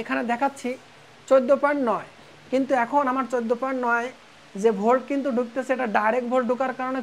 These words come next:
চোদ্দো পয়েন্ট নয়তে চলে গেছে। কিন্তু এখানে চোদ্দো পয়েন্ট চারেই কিন্তু কাট অফ হওয়ার কথা ছিল, কিন্তু কাট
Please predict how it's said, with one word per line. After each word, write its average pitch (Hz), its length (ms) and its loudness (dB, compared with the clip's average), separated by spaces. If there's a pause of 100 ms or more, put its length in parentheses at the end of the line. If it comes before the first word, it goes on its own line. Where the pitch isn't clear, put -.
চোদ্দো 233 280 2
পয়েন্ট 247 200 -2
নয়তে 220 320 -2
চলে 170 220 0
গেছে। 139 220 -14 (640)
কিন্তু 254 200 2 (100)
এখানে 269 200 0 (100)
চোদ্দো 254 240 4 (100)
পয়েন্ট 262 280 2
চারেই 247 300 2
কিন্তু 269 220 -2
কাট 233 200 0
অফ 233 100 -4
হওয়ার 254 200 2
কথা 226 240 -2
ছিল, 180 120 -6 (140)
কিন্তু 202 180 -4 (100)
কাট 208 120 0